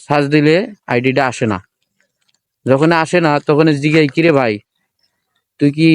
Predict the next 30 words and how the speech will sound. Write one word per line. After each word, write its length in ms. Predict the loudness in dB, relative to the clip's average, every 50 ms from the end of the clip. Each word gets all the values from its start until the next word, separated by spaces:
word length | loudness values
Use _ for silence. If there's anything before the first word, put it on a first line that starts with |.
| 4 4
আমার 220 | 4 2 2 2 2
আইডিটা 400 | 0 0 0 0 0 2 2 2 2 2 0 -4 -8 -14 _ _ -20 -20 -20 -20 -8 _
তোর 160 | 0 2 4
এনে 200 | 4 2 2 2
আয় 180 | 2 2 0
না, 80 | 0 -2
কারণ 280 | -2 0 0 2 2 2 2
কি?" 160 | 2 0 -2 -4 -4 _ _ _ _ _ _ _ _ _ _ _ _ _ _ _ _ _ _ _ _ _ _ _ _ _ _ _ _ _ _ _ _ _ _ _ _
কয়, 200 | -2 0 2 2
"জানি 240 | 2 2 2 4 4 2
না 100 | 2 2
তো।" 180 | 2 2 0 0 0 -6 _ _ _ _ _ _ _ _ _ _ _ _ _ _
আমি 140 | 0 2 2 2
কই, 160 | 2 2 2 4
"না 160 | 2 2 2 2
জানলে 380 | 2 2 2 2 2 2 4 4 2 2 0
তাহলে 260 | 0 -2 0 2 2
আইডিটা 360 | 2 2 2 0 0 0 2 0
আসে 220 | 0 -2 0 0 2
না, 140 | 2 2 0 -2 -6 -10 _ _ _
তার 160 | _ -6 -6 -2
কারণটা 400 | 0 0 2 2 2 2 2 2 2
আমি 140 | 2 0 0 2
তো 100 | 2 2 4
বুঝতাছি 440 | 4 2 0 2 0 0 0 2 0
না, 80 | 0 0
কি 140 | 0 0 0
লেগে 240 | 0 2 2 2 0
আসে 200 | 0 -2 -2 -4
না।" 120 | -4 -4